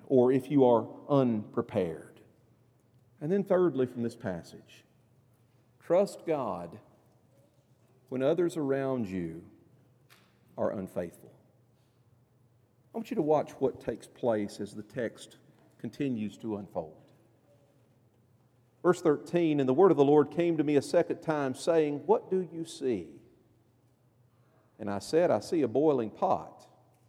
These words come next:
and it is facing away from the north.'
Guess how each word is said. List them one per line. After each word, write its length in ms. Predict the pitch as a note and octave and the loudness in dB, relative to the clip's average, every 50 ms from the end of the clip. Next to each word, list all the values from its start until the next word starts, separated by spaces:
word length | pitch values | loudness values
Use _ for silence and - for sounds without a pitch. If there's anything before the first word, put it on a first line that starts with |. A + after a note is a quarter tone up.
| _ _ _ _ _ _ _ _ _ _ _ _ _ _ _ _ | _ _ _ _ _ _ _ _ _ _ _ _ _ _ _ _
and 120 | - A#2+ A#2+ | -10 -8 -8
it 100 | A#2+ A2+ | -6 -8
is 140 | A2 - - | -8 -12 -12
facing 560 | - - D#3 E3 E3+ E3 - - F3 F3 E3+ | -6 -2 -2 -2 -2 -2 -6 -10 -12 -10 -8
away 540 | E3 D3 A#2 A#2+ A#2 A#2 A#2 A#2 A#2+ A#2+ A#2+ - - | -8 -4 -2 -2 0 0 -2 -2 -4 -6 -10 -10 -8
from 220 | A2+ G#2+ G#2+ G#2 | -8 -6 -6 -6
the 80 | G#2 G#2 | -6 -6
north.' 640 | G2+ G2+ G2+ F#2 E2+ E2+ - - - - - - | -4 -4 -4 -4 -4 -8 -10 -14 -20 -20 -20 -20